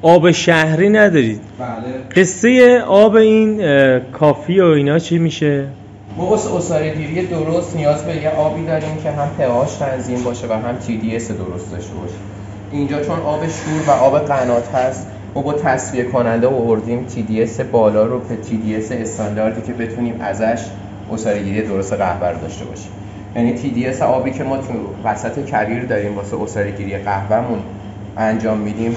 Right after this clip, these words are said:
Speaker 2: همون تی دی اس صد و بیست و هشتیه که ما می‌تونیم داخل تهران این کار رو انجام بدیم. و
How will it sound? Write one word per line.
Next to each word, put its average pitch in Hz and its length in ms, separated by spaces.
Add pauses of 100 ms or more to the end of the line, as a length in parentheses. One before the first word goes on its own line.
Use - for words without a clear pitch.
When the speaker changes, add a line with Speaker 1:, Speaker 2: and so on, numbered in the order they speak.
Speaker 2:
همون 147 260
تی 123 200
دی 110 160
اس 113 160
صد 113 300
و 101 40
بیست 101 260
و 92 40
هشتیه 104 520
که 104 140
ما 101 140
می‌تونیم 101 540 (540)
داخل 101 320
تهران 95 540 (800)
این 92 100
کار 85 160
رو 87 60
انجام 85 380
بدیم. - 520 (340)
و 107 240